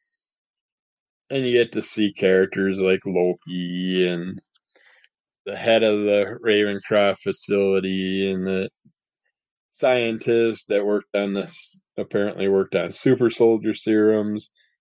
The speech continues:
because Cap-, Captain America comes in here, and you get to see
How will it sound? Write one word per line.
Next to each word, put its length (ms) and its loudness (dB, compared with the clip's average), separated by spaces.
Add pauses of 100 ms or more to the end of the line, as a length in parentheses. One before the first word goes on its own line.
(140)
because 400 -14
Cap-, 380 -4 (440)
Captain 460 -2
America 640 0
comes 320 0
in 160 2
here, 480 2 (480)
and 380 -12
you 100 -12
get 180 -8
to 80 -20
see 600 -4